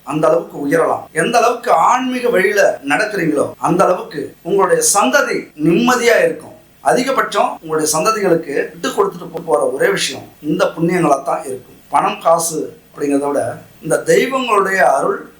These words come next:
பரிபூரணமா கிடைக்கும். அடுத்தது பாத்தீங்கன்னா, இது ஒரு சின்ன விளம்பரம். எத்தனையோ பொருட்களை வாங்கி பயன்படுத்திருப்பீங்க. பூஜை பொருட்களோ, உணவுப் பொருட்களோ, ஹெல்த் சம்பந்தப்பட்ட பொருட்களோ இப்படி வாங்கி பயன்படுத்திருக்கலாம். அது இன்னைக்கு நிறைய பணத்துக்காகவும் விளம்பரத்துக்காகவும்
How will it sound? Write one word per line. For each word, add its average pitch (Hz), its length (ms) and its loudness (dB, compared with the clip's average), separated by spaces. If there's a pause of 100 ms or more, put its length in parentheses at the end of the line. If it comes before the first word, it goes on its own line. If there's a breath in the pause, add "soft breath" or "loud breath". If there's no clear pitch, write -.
(120)
பரிபூரணமா 160 720 2 (180)
கிடைக்கும். 117 340 -14 (320)
அடுத்தது 190 400 2
பாத்தீங்கன்னா, 175 520 -2 (220)
இது 151 160 -2
ஒரு 139 120 -2
சின்ன 175 180 -4
விளம்பரம். 139 460 0
எத்தனையோ 233 760 2 (100)
பொருட்களை 190 420 2
வாங்கி 151 260 0
பயன்படுத்திருப்பீங்க. - 880 -4 (400)
பூஜை 165 220 2
பொருட்களோ, 156 600 -2 (120)
உணவுப் 165 400 0
பொருட்களோ, 143 460 0 (120)
ஹெல்த் - 240 0
சம்பந்தப்பட்ட 170 800 -2
பொருட்களோ 143 480 -2
இப்படி 160 240 -6
வாங்கி 180 280 0
பயன்படுத்திருக்கலாம். 139 680 -2
அது 196 180 0
இன்னைக்கு 202 500 -2
நிறைய 208 640 2 (100)
பணத்துக்காகவும் 156 800 -2 (100)
விளம்பரத்துக்காகவும் 151 840 -4